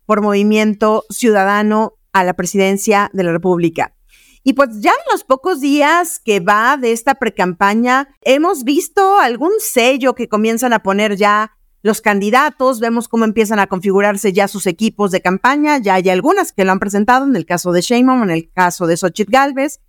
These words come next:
y por eso queremos platicar este episodio de cómo hemos visto el arranque de campaña, cómo están los tiempos, cómo están los pulsos, y cómo están ahora también incluso en las encuestas, cómo arrancan,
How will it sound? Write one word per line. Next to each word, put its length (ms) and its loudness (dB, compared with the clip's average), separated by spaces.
y 100 0
por 180 0
eso 180 -2
queremos 400 2
platicar 720 0
este 280 0
episodio 760 0
de 260 0
cómo 460 0
hemos 340 2
visto 600 0
el 120 0
arranque 720 0
de 120 -2
campaña, 480 -2
cómo 260 2
están 360 0
los 220 -2
tiempos, 440 2
cómo 180 0
están 240 0
los 160 -4
pulsos, 640 0
y 180 4
cómo 760 2
están 420 0
ahora 600 0
también 340 0
incluso 560 0
en 100 -2
las 160 -2
encuestas, 480 -2
cómo 220 0
arrancan, 760 -2